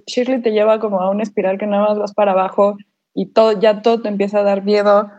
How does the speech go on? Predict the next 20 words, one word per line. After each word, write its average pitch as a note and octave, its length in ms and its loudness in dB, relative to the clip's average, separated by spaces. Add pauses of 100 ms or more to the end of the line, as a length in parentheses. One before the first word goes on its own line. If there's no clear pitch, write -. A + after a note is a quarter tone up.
(240)
Al G#3+ 220 -2
final A3+ 600 -4 (140)
no A#3+ 200 -2
te B3 160 0
queda A#3 240 0
claro A#3 320 -2
si A#3 80 -10
de G#3 140 -4
verdad F#3+ 200 -2
la G#3 220 -4
casa G#3 520 -2
sí - 200 -6
está A#3 160 -4
embrujada G#3+ 580 -2
o G#3 140 0
es A3 260 -6
tanto B3+ 560 0
el G3+ 160 -2
poder G3+ 500 -2
de, G3+ 580 -4